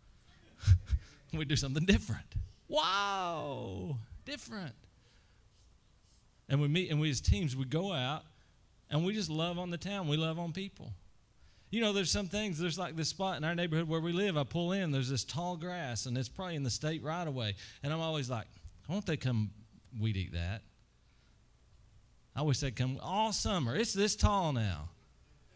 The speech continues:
I mean, I could have ridden my mower, now that I got it running.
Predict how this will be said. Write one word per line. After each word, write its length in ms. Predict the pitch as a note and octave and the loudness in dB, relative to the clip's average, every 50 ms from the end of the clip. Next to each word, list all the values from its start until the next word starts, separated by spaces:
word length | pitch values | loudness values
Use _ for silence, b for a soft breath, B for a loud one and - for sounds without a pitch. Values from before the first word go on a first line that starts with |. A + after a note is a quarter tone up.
| - - - - - - - - - - - - - - - - - - - - - - - - - | -20 -20 -20 -20 -20 -20 -20 -20 -20 -20 -20 -20 -20 -20 -20 -20 -20 -20 -20 -20 -20 -20 -20 -14 -8
I 140 | - C4+ C#4 | -6 -4 -2
mean, 300 | C4+ B3+ A#3+ A3+ G#3+ G3+ | 0 0 0 0 0 -2
I 140 | G#3+ C4+ C#4 | -2 -2 -2
could 220 | - - A3+ G#3+ | -2 0 -2 -2
have 200 | G#3 F#3 E3 E3+ | -2 -2 -2 0
ridden 240 | G3+ A3+ A3+ G#3 G3+ | 0 0 0 0 0
my 140 | F3+ F3 E3+ | 0 0 0
mower, 560 | D#3+ D#3+ F3+ A#3 A#3 A3 G3+ F#3 F#3 F#3 F#3 D3+ - | 0 0 0 0 0 -2 -2 -2 -4 -4 -6 -6 -6
now 240 | - E3 F3 F3 E3 | -4 -2 0 0 0
that 60 | D#3+ | 0
I 20 | E3+ | 0
got 160 | E3 D#3+ D#3 | 0 0 0
it 60 | C#3 | 0
running. 320 | D3+ G3 G#3+ G3 F3+ F3 | 0 -2 -2 -2 -4 -6